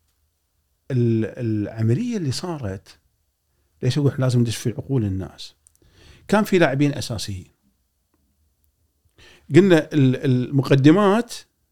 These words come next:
إن البوست برايس ما حيقدر يسوي شيء فيه. الناس ملتزم، التز-، يعني م-، م-، مفروض عليهم فرض. فالآن بدأوا بيغيرون يعني في القضايا هذه الموجودة. كان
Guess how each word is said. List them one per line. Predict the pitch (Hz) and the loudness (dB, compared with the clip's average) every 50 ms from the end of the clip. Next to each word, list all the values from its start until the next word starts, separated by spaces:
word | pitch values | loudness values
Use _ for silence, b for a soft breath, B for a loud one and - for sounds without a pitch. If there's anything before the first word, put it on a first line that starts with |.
| _ _ _ _ _ _ _ _ _ _ _ _ _ - | _ _ _ _ _ _ _ _ _ _ _ _ _ 2
إن | 131 143 156 151 | 4 6 6 6
البوست | 151 165 190 202 196 - 143 123 165 196 185 - - - 165 - | 6 4 4 0 0 -2 -2 0 0 0 0 0 -4 -6 -8 -6
برايس | 180 190 - - | -4 -4 -2 -2
ما | - | 0
حيقدر | 165 170 165 156 147 | 2 2 4 4 4
يسوي | 127 104 127 113 110 | 2 2 0 -2 -2
شيء | - 113 95 104 | -2 -4 -8 -6
فيه. | - 113 - - _ _ _ _ _ _ _ _ _ - | -8 -8 -10 -10 _ _ _ _ _ _ _ _ _ -4
الناس | 113 131 165 151 - 165 | -2 -2 0 0 0 0
ملتزم، | 143 - 175 165 143 139 139 | 0 0 2 0 0 0 -2
التز-، | 127 165 165 147 - | 0 -2 -2 0 -2
يعني | 143 131 117 127 123 123 | -4 -4 -2 0 0 0
م-، | |
م-، | - - - - - - - - - 80 - - 76 - - | -2 -4 -6 -8 -8 -8 -12 -12 -12 -12 -10 -10 -10 -6 -2
مفروض | 156 147 139 - 196 180 143 | 0 0 2 2 0 0 2
عليهم | 147 170 170 143 | 2 2 2 2
فرض. | - 151 117 - - _ _ _ _ _ _ _ _ _ _ _ _ _ _ _ _ _ _ | 0 -2 -6 -6 -8 _ _ _ _ _ _ _ _ _ _ _ _ _ _ _ _ _ _
فالآن | - 120 131 175 214 214 | -4 -2 0 2 2 2
بدأوا | 202 202 214 220 208 196 | 2 2 4 4 4 4
بيغيرون | 190 190 - 196 202 262 285 254 214 | 2 4 4 4 4 6 4 2 2
يعني | 156 98 110 101 | 0 -2 -2 -4
في | - 143 | -4 -4
القضايا | 135 - 147 139 147 139 135 117 | -4 -2 0 0 2 2 2 2
هذه | 110 123 127 120 | 0 0 -2 -2
الموجودة. | 110 107 104 104 101 104 98 85 - - - _ _ _ _ _ _ B B B B B B B B B B B B B B B B B _ - | -2 -2 -2 -4 -6 -8 -12 -14 -14 -18 -20 _ _ _ _ _ _ B B B B B B B B B B B B B B B B B _ 0
كان | - 185 208 240 240 247 - | 2 2 4 4 2 0 -2